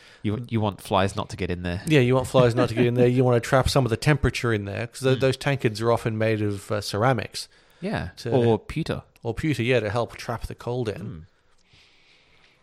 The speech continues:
Speaker 1: Yeah, fascinating.
Speaker 2: Mm.
Speaker 1: All right, let's try this.
Speaker 2: Yeah, and of course, one of the key elements of a stein is that it has a handle,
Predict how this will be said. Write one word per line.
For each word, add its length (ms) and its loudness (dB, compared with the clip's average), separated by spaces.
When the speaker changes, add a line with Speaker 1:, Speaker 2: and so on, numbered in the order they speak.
Speaker 1:
Yeah, 160 -4
fascinating. 460 -4
Speaker 2:
Mm. 100 -6
Speaker 1:
All 80 2
right, 260 0
let's 360 -2
try 340 -2
this. 380 -8
Speaker 2:
Yeah, 240 0
and 180 0
of 80 -6
course, 340 2
one 320 4
of 340 2
the 460 4
key 460 -2
elements 760 2
of 520 4
a 80 -2
stein 520 0
is 200 -2
that 120 -2
it 120 -2
has 160 -2
a 60 -4
handle, 580 -2